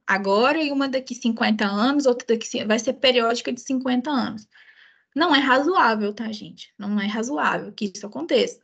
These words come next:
Cinquenta anos de eleição, né? Tá sendo uma ditadura. Tem que ser periódica, pra, pra dar tempo do quê? Um tempo que dê pro governante mostrar ali o serviço, dá tempo de desenvolver algum serviço e da população avaliar o serviço dele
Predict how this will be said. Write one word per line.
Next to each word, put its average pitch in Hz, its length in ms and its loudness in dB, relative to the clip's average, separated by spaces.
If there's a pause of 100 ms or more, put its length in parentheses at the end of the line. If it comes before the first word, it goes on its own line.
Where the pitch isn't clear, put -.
(120)
Cinquenta 208 560 -4
anos 175 220 -2
de - 80 -4
eleição, 202 560 -2 (220)
né? 185 160 -4
Tá 285 180 0
sendo 190 280 -2
uma 208 100 2
ditadura. 254 560 -2 (300)
Tem 226 120 6
que 226 60 2
ser 220 140 2
periódica, 226 1000 0 (480)
pra, 190 240 2
pra 190 240 -2
dar 202 160 0
tempo 202 200 -6
do 233 100 -8
quê? - 340 -2 (560)
Um 226 140 0
tempo 226 300 0
que 302 100 -6
dê 220 320 2
pro 311 120 -8
governante 185 1040 -2
mostrar 190 640 -2
ali 196 640 -2 (180)
o - 40 -14
serviço, 214 540 4
dá 247 180 4
tempo 240 240 0
de 214 60 0
desenvolver 247 580 0
algum 269 180 -2
serviço 208 420 -4
e - 100 -4
da 427 100 -6
população 302 640 -2
avaliar 233 480 2
o - 40 -8
serviço 214 360 -4
dele 170 420 -2